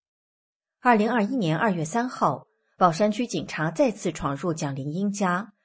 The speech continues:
逼迫蒋林英签字放弃信仰法轮大法。蒋林英拒绝签字，遭到警察绑架和非法抄家，被抢走电脑、法轮功书籍等私人财物，以及现金两千九百多元。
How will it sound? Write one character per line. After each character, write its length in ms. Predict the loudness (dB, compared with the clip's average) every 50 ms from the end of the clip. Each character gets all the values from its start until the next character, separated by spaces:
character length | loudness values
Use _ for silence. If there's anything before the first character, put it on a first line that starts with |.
| _ _ -2
逼 160 | 0 0 0
迫 200 | 2 2 0 0
蒋 240 | 2 0 -4 -4 -4
林 200 | -4 -4 -4 -4
英 220 | -2 -2 -2 -2
签 240 | -2 -2 -2 -2 -2
字 220 | -2 -2 -2 -2 -2
放 240 | 0 -2 -2 -2
弃 180 | -2 -2 -4 -4
信 240 | -4 -2 -4 -2 -2
仰 180 | -2 -2 -4 -4
法 200 | -2 -2 -2 -2
轮 180 | -2 -4 -4
大 200 | -2 -4 -4 -4
法。 440 | -4 -2 -2 -2 -2 -2 -6 _ _ _ _ _ _ _ _ _ _ _ _
蒋 240 | 2 2 2 2 2
林 160 | 0 -2 0 0
英 180 | 0 0 0 -2
拒 180 | -2 -2 -2 -2
绝 180 | -2 -4 -6 -4
签 300 | -4 -4 -4 -2 -2 -2
字， 380 | -2 -2 -2 -2 -2 -6 _ _ _ _ 2
遭 160 | 4 4 4
到 140 | 4 2 0
警 200 | 0 -4 -6 -6
察 200 | -6 -6 -4 -2
绑 260 | -2 -2 -4 -4 -6
架 240 | -4 -2 -2 -2 -4
和 240 | -6 -4 -4 -4 -4
非 180 | -2 -4 -4
法 200 | -4 -4 -8 -8 -8
抄 220 | -4 -4 -4 -2
家， 420 | -2 0 2 2 2 2 0 -6 _ _ _ _ _ 4
被 160 | 4 4 4
抢 220 | 4 0 0 0
走 180 | 2 0 0 0
电 280 | 0 0 0 0 2
脑、 320 | 2 0 0 0 -4 -8 _ _ _ _
法 180 | 0 2 4 4
轮 180 | 4 2 0
功 160 | 0 0 0
书 240 | 0 0 -2 -2 -2
籍 240 | -2 -4 -4 -4 -4
等 180 | -4 -4 -6 -6
私 240 | -8 -6 -4 -4 -4
人 160 | -4 -6 -6
财 260 | -6 -6 -6 -6 -4
物， 340 | -4 -2 -2 0 -2 -2 -6 _ _ _ -6
以 120 | -4 -4
及 200 | -2 -2 -2 -4
现 280 | -2 0 0 0 -2 -2
金 300 | -2 -2 0 0 0 0
两 220 | 0 -2 -2 -4
千 200 | -6 -4 -4 -2
九 180 | -2 0 -2 -2
百 180 | 0 -2 -4 -2
多 180 | -2 -2 -2
元。 400 | 0 0 -2 -2 -2 -6 -8 -12